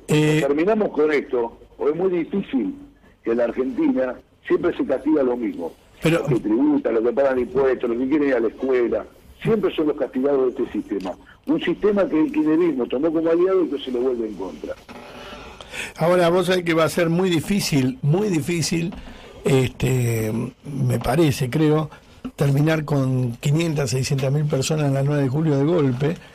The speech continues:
Speaker 1: salvo que se haga como los países desarrollados, que se le da los subsidios por seis meses, y a los seis meses, si no agarran tres laburos que le da el Estado, se, se lo sacan. Si el otro día, ¿sabés qué vi? Mientras vos estabas en Estados Unidos,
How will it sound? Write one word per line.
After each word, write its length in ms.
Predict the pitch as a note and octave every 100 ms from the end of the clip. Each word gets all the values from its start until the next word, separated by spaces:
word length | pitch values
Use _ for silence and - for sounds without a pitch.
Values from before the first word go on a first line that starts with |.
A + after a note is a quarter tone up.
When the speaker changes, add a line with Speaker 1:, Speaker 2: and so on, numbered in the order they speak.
| - -
Speaker 1:
salvo 540 | - G3+ A3+ A#3+ G3+
que 160 | D3+ C#3+
se 160 | - E3
haga 180 | E3
como 200 | C#3+ D3
los 100 | C#3+
países 280 | C3+ D#3+ D3+
desarrollados, 720 | D3+ C3+ C#3+ C#3 C#3+ F#3 G#3+
que 80 | C#3+
se 120 | C3
le 100 | C3+
da 120 | C#3+ D3+
los 160 | C#3
subsidios 400 | C3+ B2+ F3 E3
por 160 | D3 C#3+
seis 200 | D#3+ D3+
meses, 260 | F3 G3+
y 40 | G3
a 60 |
los 120 | C#3 B2+
seis 160 | C3+
meses, 380 | D3+ E3 D#3+ C#3 - - -
si 200 | - C#3+
no 320 | D3+ F3 F3
agarran 440 | E3 D3+ E3 D#3 C#3
tres 180 | E3+ E3+
laburos 380 | D#3+ F3+ E3+
que 100 | C#3
le 80 | C#3
da 120 | D3
el 60 | D#3
Estado, 440 | C#3+ - F#3+ A3
se, 480 | E3+ C#3+ B2 B2 A#2
se 120 | -
lo 100 | C3
sacan. 400 | B2 - A#2+ A2 - - -
Si 300 | - D3 D#3
el 140 | E3 E3+
otro 180 | A3+
día, 180 | C4 A#3+
¿sabés 220 | D#3+ F#3
qué 80 | E3+
vi? 220 | G3 A3
Mientras 280 | F#3+ D#3 C#3+
vos 100 | D#3
estabas 300 | D#3 D3 C#3
en 80 | C#3
Estados 340 | B2+ D#3+ C#3+
Unidos, 340 | E3 G#3+ F3